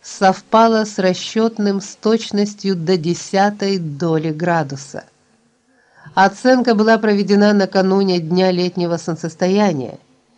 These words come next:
и на следующие сутки солнце поднялось бы чуть выше, но не настолько, чтобы это можно было заметить невооруженным глазом. Бесспорно,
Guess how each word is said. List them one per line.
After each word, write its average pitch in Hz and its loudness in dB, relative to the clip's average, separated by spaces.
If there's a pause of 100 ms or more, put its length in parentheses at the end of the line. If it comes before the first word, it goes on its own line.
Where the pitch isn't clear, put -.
(220)
и 196 2
на 208 6
следующие 214 0
сутки 190 -8 (640)
солнце 226 2
поднялось 196 2
бы 180 -2
чуть 185 -4
выше, 190 -4 (480)
но 277 2
не 262 4
настолько, 208 2
чтобы 180 -2
это 185 2
можно 180 2
было 175 0
заметить 175 -2
невооруженным 151 -2
глазом. 139 -6 (1700)
Бесспорно, 180 0